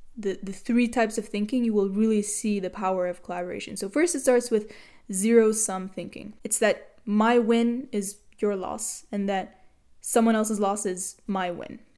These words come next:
And we all kinda know this. Not helpful, very shallow thinking. It's not gonna help you solve problems in real world problems. But then the next one is positive sum thinking, which is we can all win.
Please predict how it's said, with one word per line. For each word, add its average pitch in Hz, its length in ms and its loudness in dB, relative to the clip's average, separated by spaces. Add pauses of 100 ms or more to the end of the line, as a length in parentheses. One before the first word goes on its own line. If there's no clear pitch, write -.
And 240 260 4
we 247 120 10
all 240 100 10
kinda 226 220 2
know 180 160 -2
this. - 360 -6
Not 220 280 2
helpful, 226 720 -2
very 226 200 2
shallow 202 320 -2
thinking. 196 380 -2
It's 208 100 -4
not 269 140 -2
gonna 233 160 2
help 208 240 -4
you 196 180 -2 (300)
solve 202 500 0 (140)
problems 185 580 -4
in 180 280 -8
real 208 280 4 (160)
world 196 380 -2
problems. 214 640 -6
But 240 80 10
then 262 140 10
the 254 100 10
next 359 260 2
one 359 100 2
is 269 160 2
positive 226 520 4
sum 208 300 -2
thinking, 214 500 -12 (1000)
which 226 200 2
is 226 220 4
we 233 260 6
can 277 220 2
all 214 480 0
win. - 460 -8